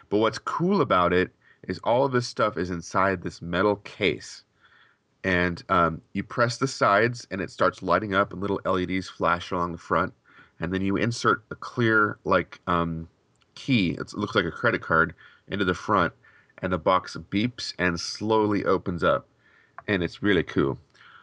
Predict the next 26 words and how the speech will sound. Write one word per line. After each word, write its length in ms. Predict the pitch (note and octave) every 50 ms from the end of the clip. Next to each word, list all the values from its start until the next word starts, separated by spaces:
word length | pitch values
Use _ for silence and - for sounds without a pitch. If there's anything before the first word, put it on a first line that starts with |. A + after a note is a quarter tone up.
| - - _ _ -
Um, 220 | F#2+ F#2+ F2+ F2
these 160 | A2 C3 D3+
were 80 | D#3 C3+
sold 280 | - - C#3+ B2 G#2+
out 200 | G#2+ A2 A#2 A2+
for 100 | - -
a 40 | F#2+
long 220 | F#2+ F#2 F#2 F2+ E2+
time. 360 | - G#2 F#2+ F2+ F2+ F2+ F2
There's, 280 | F2 E2+ E2+ E2 - - _
um, 220 | - F#2 F2+ F2 E2+
different 400 | - A2 A2+ - B2+ A2+ - -
ones, 380 | - F#2+ F#2+ F#2+ G2 G2+ F#2 -
different 320 | - F#2+ - G#2+ F2+ F#2
books. 300 | - F#2 F#2 - - -
There's 220 | - E2 D#2+ D#2+ -
the 80 | -
one 140 | F2+ F2+ F2
for 140 | - - E2
the 100 | D#2 D#2
Sith. 400 | - - - A#2+ A#2 A#2 A#2+ -
There's 140 | F2+ E2 E2+
one 140 | F2 E2+
for 120 | - - E2
the 60 | E2
Rebellion. 640 | E2+ - - G#2 G#2 G#2 G#2 G2+ G2+ G2+ G2 G2+